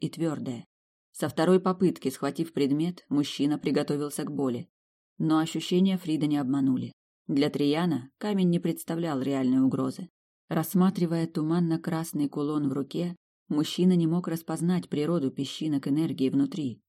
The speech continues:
Что это? Магический порошок из трав? Заклинание? Сила? Фрид осторожно подсказал, стараясь не нервировать хозяина, что след энергии на поверхности принадлежит Люми.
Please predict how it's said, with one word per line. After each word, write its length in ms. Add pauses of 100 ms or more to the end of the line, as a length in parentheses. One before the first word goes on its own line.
(220)
Что 360
это? 300 (360)
Магический 560
порошок 420
из 100
трав? 280 (340)
Заклинание? 800 (180)
Сила? 500 (460)
Фрид 340
осторожно 480
подсказал, 600
стараясь 500
не 120
нервировать 520
хозяина, 560 (200)
что 260
след 320
энергии 460
на 120
поверхности 680 (160)
принадлежит 640
Люми. 440